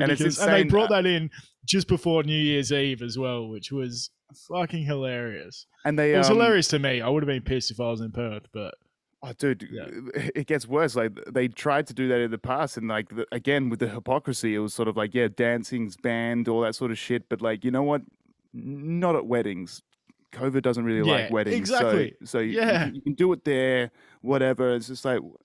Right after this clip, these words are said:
Speaker 1: and then they keep on telling us just to do the right se-, uh, right thing and use common sense, right? Just do the right thing and use common sense. And you're
Speaker 2: Mm.
Speaker 1: like,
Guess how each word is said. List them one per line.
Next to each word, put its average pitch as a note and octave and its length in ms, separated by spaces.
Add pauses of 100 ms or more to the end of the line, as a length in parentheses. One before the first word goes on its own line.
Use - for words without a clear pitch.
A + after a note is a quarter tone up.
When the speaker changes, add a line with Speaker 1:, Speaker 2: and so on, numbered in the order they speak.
(460)
Speaker 1:
and E3 140
then A#3 80
they C4+ 120
keep G#3+ 220
on G3 120
telling F#3 260
us E3+ 100
just E3 140
to E3 80
do E3 140
the D#3 100
right E3 320
se-, D3+ 360
uh, C#3 140
right C#3 320
thing D3 280
and C3 100
use C#3 160
common C#3 320
sense, C3 420
right? B2 280 (420)
Just G2+ 180
do B3 200
the A3+ 100
right F#3+ 240
thing E3 240
and D3 100
use D3 140
common C3+ 320
sense. A#2+ 320
And B2+ 80
you're A#2+ 100
Speaker 2:
Mm. A2 140
Speaker 1:
like, E2+ 80